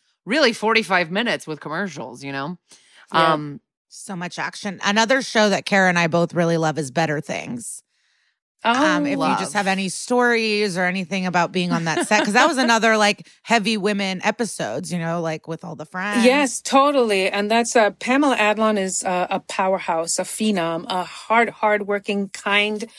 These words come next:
Speaker 2: smart, bold, daring, generous woman. And this is, like, very much based on her life and who she
Speaker 1: Yeah.
Speaker 2: is.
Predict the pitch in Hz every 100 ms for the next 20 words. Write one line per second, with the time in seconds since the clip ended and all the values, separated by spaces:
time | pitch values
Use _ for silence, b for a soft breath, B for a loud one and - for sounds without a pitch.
0 | B B B - - - - 208 208 208
1 | 214 - _ 170 156 202 202 202 185 _
2 | 190 190 190 190 190 190 196 _ _ _
3 | - - - 180 226 262 247 208 180 165
4 | - - - 175 175 202 202 151 151 B
5 | B B 220 233 277 349 370 - 311 269
6 | 220 240 294 277 269 269 - 185 175 226
7 | 247 - 196 175 185 180 220 180 180 170
8 | 175 180 175 180 175 147